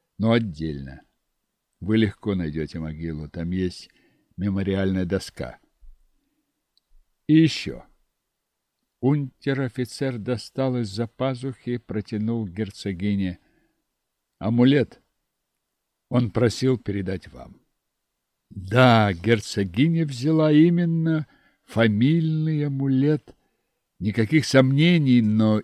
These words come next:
и это было невозможно. Фамильный амулет — это еще и последняя защита. Любого, попытавшегося его снять, убивает заклятие, не дожидаясь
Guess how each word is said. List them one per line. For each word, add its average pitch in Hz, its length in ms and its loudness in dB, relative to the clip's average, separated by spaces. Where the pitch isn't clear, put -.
и 123 240 2
это 170 540 0
было 156 500 -4
невозможно. 95 1040 -6
Фамильный 151 880 6
амулет — 117 680 6
это 131 280 -4
еще 135 380 -2
и 151 80 2
последняя 135 720 0
защита. 107 800 -4
Любого, 101 1300 2
попытавшегося 90 1000 -4
его 76 220 -6
снять, 104 580 -2
убивает 90 580 -2
заклятие, 98 920 -4
не 139 300 4
дожидаясь 107 920 -2